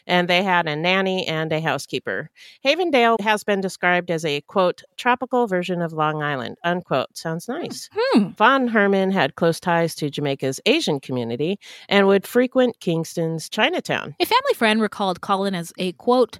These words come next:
Speaker 2: "fat, little, jovial, sort of happy-go-lucky kid," unquote.
Speaker 1: Aw.
Speaker 2: Yeah, i-, he attended Meadowbrook Preparatory School and from nineteen sixty-nine to nineteen seventy-four,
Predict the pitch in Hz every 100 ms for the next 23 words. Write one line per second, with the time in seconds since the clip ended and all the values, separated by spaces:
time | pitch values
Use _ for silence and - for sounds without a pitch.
0 | _ _ - 311 381 294 214 277 320 202
1 | 160 254 277 294 254 - 247 247 190 -
2 | 269 311 262 262 226 233 196 202 170 190
3 | 202 185 202 190 165 196 233 - _ 523
4 | 523 269 226 254 339 349 285 349 311 269
5 | 294 320 247 214 233 214 214 - 226 208
6 | 208 196 - 185 185 190 180 180 175 190
7 | - 196 202 - 220 202 214 226 190 180
8 | 208 185 - 254 247 208 - - 220 170
9 | 185